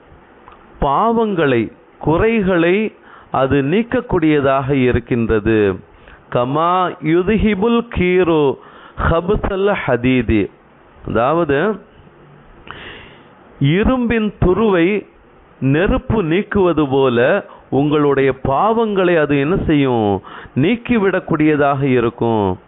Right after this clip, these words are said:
உங்களுக்கு ஏற்பட்டிருக்கக்கூடிய காய்ச்சல் எப்படி இரும்பிலிருந்து அந்த துருவை நெருப்பின் மூலமாக நீக்கப்படுகின்றதோ, அதே போன்று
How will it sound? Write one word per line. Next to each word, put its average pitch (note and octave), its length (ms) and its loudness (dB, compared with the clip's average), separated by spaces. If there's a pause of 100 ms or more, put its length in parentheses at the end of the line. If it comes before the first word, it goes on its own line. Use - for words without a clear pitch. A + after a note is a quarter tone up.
(240)
உங்களுக்கு A#2+ 480 0
ஏற்பட்டிருக்கக்கூடிய D3+ 640 -2
காய்ச்சல் C#3+ 760 -2 (440)
எப்படி D3 580 0
இரும்பிலிருந்து F3+ 1040 0 (440)
அந்த D#3 360 -2 (200)
துருவை G#3 680 0
நெருப்பின் G3+ 600 -2
மூலமாக D3+ 720 0
நீக்கப்படுகின்றதோ, C3+ 1080 0 (420)
அதே B2 320 0
போன்று G#3 840 0